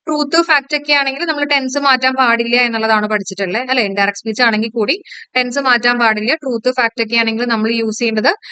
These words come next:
സിമ്പിൾ പ്രസന്റ് ടെൻസ് ആണ്. നമ്മുടെ ആൻസർ ഓപ്ഷൻ സി ആണ്. The teacher said that the earth revolves around the sun. അടുത്ത ചോദ്യം, "Find the error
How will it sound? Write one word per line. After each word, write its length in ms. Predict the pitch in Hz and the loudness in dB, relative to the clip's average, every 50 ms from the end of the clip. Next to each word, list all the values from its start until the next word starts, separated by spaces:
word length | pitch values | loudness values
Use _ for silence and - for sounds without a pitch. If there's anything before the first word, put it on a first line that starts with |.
| - - _ | -18 -18 _
സിമ്പിൾ 340 | - - 254 247 247 277 285 | -2 0 2 4 4 4 2
പ്രസന്റ് 380 | 277 277 247 240 240 233 233 | 4 2 0 0 2 0 0
ടെൻസ് 200 | 233 233 233 240 | 0 0 0 2
ആണ്. 180 | 247 226 220 226 | 2 2 2 2
നമ്മുടെ 240 | 233 226 226 226 233 | 0 0 2 2 2
ആൻസർ 280 | 226 220 214 214 240 | 2 2 0 -2 -2
ഓപ്ഷൻ 280 | 226 208 - - 240 240 | -2 -2 -2 -4 -6 -6
സി 280 | 214 - 220 214 208 220 | -4 -2 -2 0 0 2
ആണ്. 220 | 220 208 196 202 | 2 2 2 2
The 100 | 233 302 | 0 0
teacher 300 | 294 285 226 208 - 233 208 - | 0 0 -2 -2 -2 -2 -2 -2
said 80 | 214 202 _ - | -4 -4 _ 0
that 120 | 233 311 - _ _ _ - - - _ - - | 0 0 0 _ _ _ -20 -20 -20 _ -8 -8
the 160 | - - 240 254 | -4 2 4 4
earth 220 | 277 269 269 233 | 4 4 4 2
revolves 420 | 220 220 220 226 233 226 233 226 208 | 4 4 4 4 4 2 2 2 2
around 280 | 196 190 190 185 214 | 2 0 -2 -2 -2
the 40 | 302 311 - 226 | -4 -2 -2 -4
sun. 140 | 165 - - _ _ _ _ _ - - _ - - | -4 -6 -12 _ _ _ _ _ -20 -20 _ -4 -4
അടുത്ത 180 | 294 330 359 | -4 -4 -4
ചോദ്യം, 340 | 370 359 330 302 262 285 294 | -8 -4 -2 0 2 0 0
"Find 300 | 294 294 294 277 277 285 | 2 2 0 0 0 -2
the 280 | 294 320 - - 240 233 | -6 -8 -4 -2 0 0
error 180 | 226 240 294 | 2 0 0